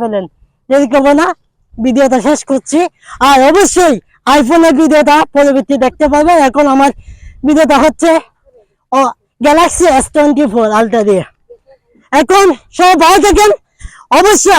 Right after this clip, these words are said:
iPhone-এর ভিডিও দেখতে পারবেন। নতুন একটি ভিডিও আমি iPhone দিয়ে ভিডিও করবো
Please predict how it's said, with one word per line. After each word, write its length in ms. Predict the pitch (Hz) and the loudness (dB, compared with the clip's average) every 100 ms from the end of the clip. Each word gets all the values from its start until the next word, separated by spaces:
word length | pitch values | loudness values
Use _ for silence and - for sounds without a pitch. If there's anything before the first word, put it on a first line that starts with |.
| 294 | 2
iPhone-এর 380 | 339 285 381 370 330 | 2 2 2 2 2
ভিডিও 200 | 320 320 320 | 2 2 0
দেখতে 200 | - 339 | -2 0
পারবেন। 260 | 330 349 370 269 _ - - - - - 269 | 2 2 2 0 _ -18 -18 -16 -16 -6 -2
নতুন 200 | 320 359 339 | 0 0 0
একটি 140 | - 277 | 0 0
ভিডিও 200 | 294 320 311 | 2 2 2
আমি 120 | 285 320 302 | 2 2 2
iPhone 220 | 262 339 330 | 2 2 2
দিয়ে 120 | 302 | 2
ভিডিও 180 | 302 302 285 | 2 0 2
করবো 220 | 285 | 0